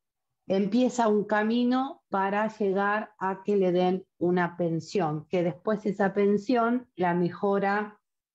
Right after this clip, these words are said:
eh, Juan Manuel de Rosas. Por eso ella después se agrega el apellido de él y es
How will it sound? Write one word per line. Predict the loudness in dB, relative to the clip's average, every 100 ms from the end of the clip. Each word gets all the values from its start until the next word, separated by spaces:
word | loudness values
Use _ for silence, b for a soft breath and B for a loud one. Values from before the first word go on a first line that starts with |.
| _ -8
eh, | -2 0 0
Juan | -2 -2 -2
Manuel | 0 0 0 0
de | -2
Rosas. | 0 -2 -4 -6 -2
Por | 0
eso | 0 0 0
ella | 0 0 -2
después | -2 -2 -4 -2
se | 0 0
agrega | 2 2 0 0 0 -2 -6 _ -4
el | 0
apellido | 0 0 -4 -2 0 2 0 -2 -4
de | -2 0 0 0
él | 0
y | -2 -2
es | -4